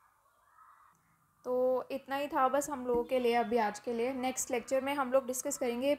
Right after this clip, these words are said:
पेपर टू सेक्शन बी का, जो इंटरनेशनल रिलेशंस वाला पार्ट है, उसमें देखेंगे रिपिटिटिव क्वेश्चन। जैसे कई लोग कहते हैं ना, बहुत डायनामिक आता है पेपर, पता नहीं क्या पूछ लेता है, नए क्वेश्चन पूछता है, करंट अफेयर्स में से भी क्या पूछ लेगा।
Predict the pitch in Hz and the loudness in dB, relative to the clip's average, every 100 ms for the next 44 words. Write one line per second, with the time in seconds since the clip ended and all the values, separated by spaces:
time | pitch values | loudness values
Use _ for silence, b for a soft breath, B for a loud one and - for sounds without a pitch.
0 | - 233 233 262 277 262 240 - 277 220 | 0 0 0 -2 -2 -6 -6 -6 -8 -8
1 | 214 233 208 _ - 208 240 185 - B | -6 -8 -10 _ -20 -12 -8 -8 -8 B
2 | B B 226 233 247 226 226 208 - 247 | B B 2 4 4 2 0 0 -2 -4
3 | 214 208 233 220 220 208 214 196 - 254 | -2 -2 -2 -4 0 0 0 -2 0 -4
4 | 262 277 247 208 208 220 208 196 190 214 | -2 0 0 0 0 0 0 -4 -8 -8
5 | 208 208 226 233 240 233 226 220 220 233 | -6 -6 -4 -4 0 0 0 -2 -4 -4
6 | 294 285 233 226 214 214 220 226 214 226 | -2 0 0 -2 -2 -6 -6 -4 -4 -2
7 | 220 208 214 233 226 220 220 208 226 220 | -2 -4 -2 -2 -2 -4 -4 -4 -8 -6
8 | 226 208 214 214 220 220 214 220 220 226 | -4 -4 -2 -2 -2 -4 -2 -2 -2 -4
9 | 220 214 - 214 220 220 220 233 226 220 | -4 -6 -6 -6 -4 -6 -6 -4 -2 -2
10 | 226 214 214 202 220 208 214 | -6 -4 -6 -4 -8 -8 -10